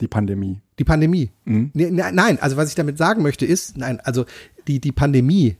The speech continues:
Speaker 2: das, das, was die alte Normalität ist, es ist ja nicht nur die, die
Speaker 1: Mhm.
Speaker 2: Form, wie wir Schule und Seminare machen,
Speaker 1: Mhm.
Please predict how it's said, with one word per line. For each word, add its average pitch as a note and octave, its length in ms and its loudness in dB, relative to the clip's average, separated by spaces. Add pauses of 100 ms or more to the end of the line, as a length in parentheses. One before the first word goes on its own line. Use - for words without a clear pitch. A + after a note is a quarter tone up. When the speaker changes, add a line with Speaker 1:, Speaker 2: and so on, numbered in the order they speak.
Speaker 2:
das, - 220 -2
das, - 220 -2
was D#3 120 0
die - 100 -6
alte E3+ 280 0
Normalität C#3+ 500 0
ist, - 120 -6
es B2+ 120 -6
ist D3 140 -4
ja B2+ 80 2
nicht C3 140 -2
nur C3 120 4
die, B2 100 2
die A#2 100 0
Speaker 1:
Mhm. A2+ 100 0
Speaker 2:
Form, B2+ 260 2
wie A#2 80 2
wir G#2+ 100 2
Schule D3+ 280 0
und A2 80 0
Seminare A2 440 0
machen, F2 240 -2
Speaker 1:
Mhm. C3 160 0